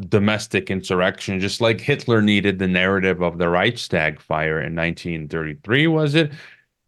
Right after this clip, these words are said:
And so you, I think you're right. Um,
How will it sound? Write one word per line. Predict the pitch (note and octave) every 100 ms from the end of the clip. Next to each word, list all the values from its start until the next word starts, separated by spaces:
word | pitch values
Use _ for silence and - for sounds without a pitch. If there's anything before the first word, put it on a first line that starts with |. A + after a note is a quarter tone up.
| _ _ _ -
And | A2+ A2+
so | A2 B2 A2+ A2 G#2+ - _ _ _ _ _ _ - _ _ _
you, | - B2+ A#2
I | A#2
think | A2+ C3 B2
you're | B2
right. | G#2+ G#2+ A#2+ A#2+ - -
Um, | F#2+ F#2+ F#2 F#2 F#2